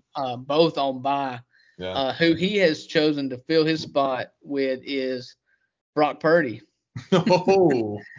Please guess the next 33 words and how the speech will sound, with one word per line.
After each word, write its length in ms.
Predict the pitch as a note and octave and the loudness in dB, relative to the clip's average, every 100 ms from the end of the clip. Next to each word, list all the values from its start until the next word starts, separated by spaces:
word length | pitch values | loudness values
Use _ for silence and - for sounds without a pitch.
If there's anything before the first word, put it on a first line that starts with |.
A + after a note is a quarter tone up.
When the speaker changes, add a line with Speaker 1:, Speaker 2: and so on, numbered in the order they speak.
| D#3 | -8
Speaker 2:
riding 240 | A#2+ C3 B2 | 0 0 2
the 80 | |
Speaker 1:
Week 80 | E3+ | 2
Speaker 2:
hot 100 | D#3+ | 4
Speaker 1:
one 160 | F#3 G3 | 6 6
of 60 | |
the 60 | F#3 | 4
Speaker 2:
hand, 80 | - | 2
huh? 60 | F3 | 4
Speaker 1:
playoffs, 480 | F#3 F3+ D3+ C3+ D3+ | 4 6 4 0 0
you're 180 | D3 | -2
starting 400 | C#3 - D#3+ C#3+ | 0 0 0 0
Brock 320 | C#3+ D3 C#3+ - | 0 2 2 0
Purdy. 420 | D#3 D3+ C3 A#2+ _ _ _ _ _ - | -2 -2 -4 -14 _ _ _ _ _ -2
Speaker 2:
Yeah. 200 | B2+ D3+ C3+ B2 | 4 6 4 0
Speaker 1:
Um, 200 | A#2+ - _ - _ _ _ _ _ _ _ | -10 -18 _ -20 _ _ _ _ _ _ _
and 180 | D3+ C#3+ | -10 -6
then, 360 | C#3+ C3+ C3 C3 | -4 -4 -6 -10
um, 300 | B2 A#2+ B2 _ _ _ _ _ _ _ _ | -10 -12 -16 _ _ _ _ _ _ _ _
Speaker 2:
Hmm. 80 | B3+ | 2
Speaker 1:
Aaron's 340 | F#3 F3+ D#3 | 4 4 2
just 160 | D3 D3 | -2 -2
had 200 | D#3 C#3+ | -2 -2
a 40 | |
rough 320 | C3 C#3 C#3 - | -2 -4 -4 -4
go 280 | C3+ C3 | -6 -4
of 180 | C3 B2 | -6 -8
it. 160 | B2+ B2 | -12 -14
You, 220 | E3+ D#3+ F#3 | -4 0 0
you've 240 | F3+ F#3+ | 0 -2
Speaker 2:
Yeah. 40 | F3+ | 0
Speaker 1:
caught 260 | F3+ G3 | 2 2
a, 120 | E3 | 2